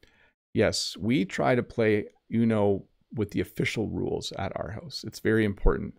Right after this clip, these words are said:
It's 'cause it prevents fights. Um, when you start, uh, using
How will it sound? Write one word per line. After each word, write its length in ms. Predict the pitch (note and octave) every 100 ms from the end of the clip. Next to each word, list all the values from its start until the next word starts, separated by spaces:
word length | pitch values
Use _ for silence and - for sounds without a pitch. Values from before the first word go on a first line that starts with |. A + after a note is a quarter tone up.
| _
It's 100 | -
'cause 160 | - G#2
it 160 | G#2+
prevents 460 | - A2 B2+ C#3+ -
fights. 480 | - G2 - - - _ _ - _ -
Um, 260 | - G2+ -
when 100 | A#2
you 100 | A2+
start, 440 | - - A#2 - - - - _ _ _ _ _ _ -
uh, 60 | E2
using 480 | G#2 G#2 A2 A2+